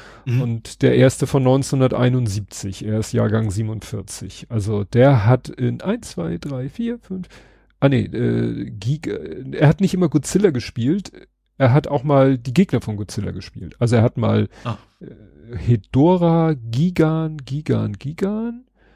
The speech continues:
Speaker 2: Dann hat er Godzilla. Also irgendwann ist er sozusagen befördert worden. Erst hat er die Gegner von Godzilla gespielt und dann hat er Godzilla gespielt.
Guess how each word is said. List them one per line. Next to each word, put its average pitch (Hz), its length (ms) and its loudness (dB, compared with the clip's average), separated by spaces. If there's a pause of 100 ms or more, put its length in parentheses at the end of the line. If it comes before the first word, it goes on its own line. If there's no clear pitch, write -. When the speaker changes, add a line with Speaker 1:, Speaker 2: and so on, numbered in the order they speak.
(800)
Speaker 2:
Dann 131 220 2
hat 156 140 4
er 143 80 2
Godzilla. 117 420 -4
Also 120 180 -2
irgendwann 170 300 0
ist 151 120 -4
er 156 80 0
sozusagen 143 260 0
befördert 156 520 2
worden. 180 260 0
Erst 147 280 2
hat 143 120 2
er 123 60 -2
die 113 160 -4
Gegner 170 360 4
von 180 180 -4
Godzilla 170 460 0
gespielt 165 640 0 (160)
und 135 220 -4 (160)
dann 135 320 4
hat 127 140 2
er 117 220 2
Godzilla 104 460 -2
gespielt. - 580 -14